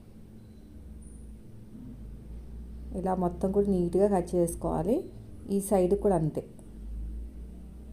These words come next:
ఈ మిడిల్లో చిన్న టక్ ఇచ్చేసేయండి. హ్యాండ్ లూజ్ దగ్గర కరెక్ట్గా పెట్టేసుకుని ఆర్మ్ లూజ్ దగ్గర చూసారా ఎక్కువ తక్కువ వచ్చింది కదా, అలాగా కట్ చేసుకుంటే మనకి ప్లస్ గుర్తు అనేది బాగా వస్తుంది.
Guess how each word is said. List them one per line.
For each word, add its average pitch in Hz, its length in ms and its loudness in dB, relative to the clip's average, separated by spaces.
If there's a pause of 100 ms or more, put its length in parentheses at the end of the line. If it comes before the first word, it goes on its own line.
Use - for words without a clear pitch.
(560)
ఈ 208 100 2
మిడిల్లో 202 400 8
చిన్న 202 220 4
టక్ 175 280 0
ఇచ్చేసేయండి. 190 680 4
హ్యాండ్ 190 360 4
లూజ్ 190 160 6
దగ్గర 190 240 4
కరెక్ట్గా 180 440 2
పెట్టేసుకుని 175 600 4 (1160)
ఆర్మ్ 196 320 8
లూజ్ 190 220 8
దగ్గర 190 260 6 (160)
చూసారా 208 340 4
ఎక్కువ 196 220 4
తక్కువ 190 260 2
వచ్చింది 175 260 0
కదా, 202 260 2
అలాగా 190 320 4 (100)
కట్ 202 200 2
చేసుకుంటే 202 440 2
మనకి 247 280 4
ప్లస్ 202 280 4
గుర్తు 196 240 -2
అనేది 202 220 4
బాగా 175 160 8
వస్తుంది. 151 320 -2